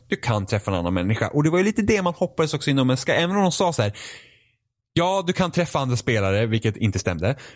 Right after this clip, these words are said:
Men liksom att det är svårt att hitta en annan människa. Och det var ju det, typ det jag såg mest fram emot med No Man's Sky. Det var ju att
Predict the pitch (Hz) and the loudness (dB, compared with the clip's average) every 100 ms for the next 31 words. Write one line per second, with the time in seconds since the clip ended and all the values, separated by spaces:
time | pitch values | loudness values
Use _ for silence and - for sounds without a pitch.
0 | _ 127 127 123 123 120 127 131 120 - | _ 2 2 2 0 0 2 2 0 -4
1 | _ _ _ 120 143 - 156 135 127 123 | _ _ _ 2 2 2 2 2 0 0
2 | 113 104 101 107 113 98 - 139 143 156 | 0 0 2 0 0 -4 0 0 2 2
3 | 160 208 185 151 135 - 123 113 117 131 | 2 2 2 0 0 2 2 2 2 2
4 | 131 - 135 104 98 104 95 - 123 110 | 0 -2 -2 0 2 2 2 0 0 2
5 | 120 98 101 92 | 2 2 0 -2